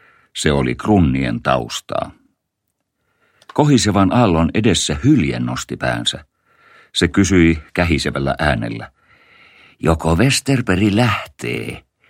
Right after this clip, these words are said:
Täällä jo laina odottaa." "En minä lähde", hän vastasi tiukasti. Hylkeen viikset värähtivät, niiden alta vilahtivat rumat,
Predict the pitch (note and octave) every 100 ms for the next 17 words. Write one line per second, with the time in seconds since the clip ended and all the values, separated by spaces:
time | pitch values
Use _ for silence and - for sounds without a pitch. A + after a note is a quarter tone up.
0 | - - - C#2+ D2 D2 C#2+ D2+ D#2+ B2
1 | G#2 A2+ G#2 G#2 F2 F#2+ C2+ C#2 C2 -
2 | _ - C2 - - _ _ _ _ _
3 | _ _ _ _ _ _ - D#2+ D2+ D#2+
4 | C#2+ C2+ - - _ _ _ _ _ _
5 | - C2 C2 - - - C#2 C#2+ B1 -
6 | - _ _ _ _ _ _ _ _ _
7 | _ - F#2+ D2+ D2+ C#2+ E2 D2+ - -
8 | D#2+ D2 B1+ C2 B1 - - - - -
9 | D#2+ D#2 - E2+ D#2 D2 D2 C#2+ - C2
10 | C2+ - C#2+ D2+ C2+